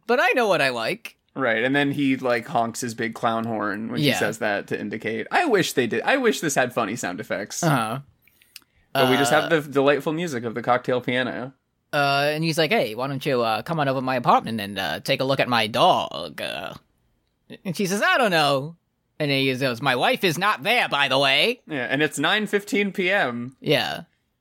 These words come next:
Speaker 1: Wait
Speaker 2: And then,
Speaker 1: a
Speaker 2: oh.
Speaker 1: check, please.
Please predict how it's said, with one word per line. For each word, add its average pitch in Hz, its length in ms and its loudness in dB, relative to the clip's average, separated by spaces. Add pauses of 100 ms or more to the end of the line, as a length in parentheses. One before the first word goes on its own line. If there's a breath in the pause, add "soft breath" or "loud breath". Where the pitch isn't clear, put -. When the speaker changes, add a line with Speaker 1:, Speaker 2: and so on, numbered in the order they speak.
(520)
Speaker 1:
Wait 233 240 0
Speaker 2:
And 277 140 2
then, - 0 -
Speaker 1:
a - 140 -4
Speaker 2:
oh. 220 240 0
Speaker 1:
check, 311 180 0
please. 170 680 -2